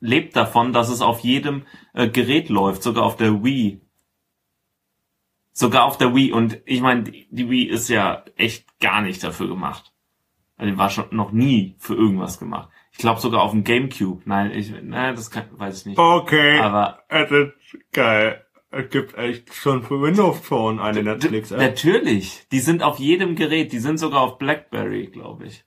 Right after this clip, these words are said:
Speaker 1: Ja.
Speaker 2: <laughs> Und BlackBerry ist am Aussterben. Das hast du mir letztes Jahr gesagt.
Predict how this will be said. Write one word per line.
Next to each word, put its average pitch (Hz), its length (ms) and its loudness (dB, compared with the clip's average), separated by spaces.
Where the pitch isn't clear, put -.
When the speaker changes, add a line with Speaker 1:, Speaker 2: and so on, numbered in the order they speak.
Speaker 1:
Ja. - 680 -14
Speaker 2:
<laughs> 165 140 -6
Und 185 200 4
BlackBerry 170 460 4
ist 160 60 4
am 160 120 2
Aussterben. 123 500 4
Das 107 140 -4
hast 135 200 0
du 127 40 -6
mir 123 120 -2
letztes 127 340 -4
Jahr 147 120 -2
gesagt. 139 480 0